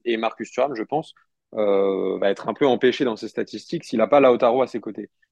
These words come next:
Et en plus de ça, je voulais aussi et surtout souligner qu'il avait une grosse pression parce que, comme je viens de le dire, il y a peu de monde sur le banc.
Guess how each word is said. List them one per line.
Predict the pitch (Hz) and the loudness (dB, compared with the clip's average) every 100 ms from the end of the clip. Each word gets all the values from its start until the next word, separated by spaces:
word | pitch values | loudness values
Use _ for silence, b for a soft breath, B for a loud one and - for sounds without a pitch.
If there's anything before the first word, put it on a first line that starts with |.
| _ | _
Et | 165 | 2
en | 143 | 2
plus | 135 135 | 2 -2
de | 117 113 | 0 0
ça, | - 160 | 0 0
je | |
voulais | 120 110 107 104 110 | 0 -2 0 -2 -4
aussi | 123 123 - 131 | -6 -8 -2 -4
et | |
surtout | - 117 101 | -4 -12 -12
souligner | - 104 110 160 | -6 -4 -2 -2
qu'il | 107 | -2
avait | 104 | -4
une | 113 | -2
grosse | 98 120 | -2 -2
pression | - 113 208 127 | -2 -4 -4 -6
parce | 104 - | -8 -6
que, | 104 - - | -8 -8 0
comme | 120 | 2
je | 107 | 4
viens | 107 | 2
de | 101 | 2
le | 107 | 2
dire, | 156 | 2
il | |
y | 107 | 0
a | |
peu | - 160 | 0 -2
de | 135 123 | 0 -2
monde | 127 143 131 | -4 -4 -4
sur | - | -2
le | 107 107 | 0 2
banc. | 147 | 0